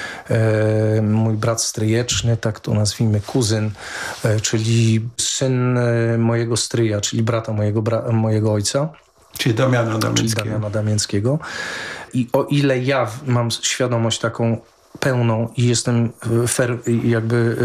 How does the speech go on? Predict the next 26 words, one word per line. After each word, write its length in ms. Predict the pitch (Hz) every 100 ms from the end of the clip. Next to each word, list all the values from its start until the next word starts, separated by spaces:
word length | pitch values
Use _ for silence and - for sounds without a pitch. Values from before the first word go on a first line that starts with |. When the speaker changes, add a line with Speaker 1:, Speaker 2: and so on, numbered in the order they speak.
| 120
Speaker 1:
e, 20 |
uczciwy 480 | 123 110 - 127 120
wobec 380 | 113 110 110 -
w 100 | -
tej 180 | 117 107
chwili 300 | - 113 107
ciebie 360 | - 117 117
i, 360 | 113 120 110 107 117 110
e, 40 |
szczery, 480 | - - 123 135 175 - - - - - - - - _ -
to 320 | 135 131 110 -
wszystko 360 | - 160 147
to, 140 | 143 131
co 160 | 139
nas 180 | 127 -
łączy 640 | 151 147 123 - 135 175 175 -
w 40 | 110
naszej 280 | 123 127 123
rodzinie, 420 | 123 117 135 127
to 500 | 120 123 123 120 - - - -
chroniczna 580 | - 143 151 156 139 -
alergia 840 | 127 135 135 120 113 123 143 156 - - - - - - - - - 123
na 580 | 120 123 123 123 123 - _ _
zarzuty 880 | 123 110 127 117 151 151 123 123 131 - _ -
o 80 | 120
nepotyzm. 680 | 117 - 95 104 98 95